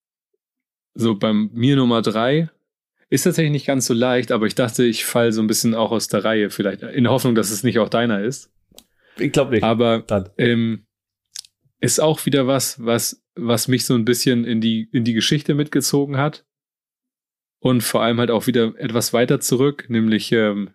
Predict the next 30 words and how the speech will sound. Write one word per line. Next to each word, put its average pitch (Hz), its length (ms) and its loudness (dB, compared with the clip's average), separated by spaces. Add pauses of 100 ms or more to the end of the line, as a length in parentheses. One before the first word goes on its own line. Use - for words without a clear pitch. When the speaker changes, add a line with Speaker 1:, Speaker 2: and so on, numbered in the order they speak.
(160)
Speaker 1:
diesmal 113 280 0
nach 104 160 -2
South - 360 0
Carolina 123 560 2
neunzehnhundertvierundsechzig, 120 1040 0
also 98 140 -2
sogar 107 180 0
noch 113 160 -2
einen 117 80 -6
Schritt - 260 -4
zurück 107 320 -4
als, 104 380 -4
äh, 104 180 0
f-, - 200 -10
zuvor. 110 600 -4 (920)
Und, 110 460 0
ähm, 104 300 0 (420)
da 113 160 2
hat 117 240 -2
mitgespielt 123 680 -2
Cuba 151 300 2
Gooding 127 380 0
Junior 113 420 0
damals 95 380 -4
schon, 143 300 -4 (160)
als 101 260 0
Speaker 2:
Ja. 101 180 2
Speaker 1:
sehr, 117 240 2
sehr 110 160 2
junger 117 420 0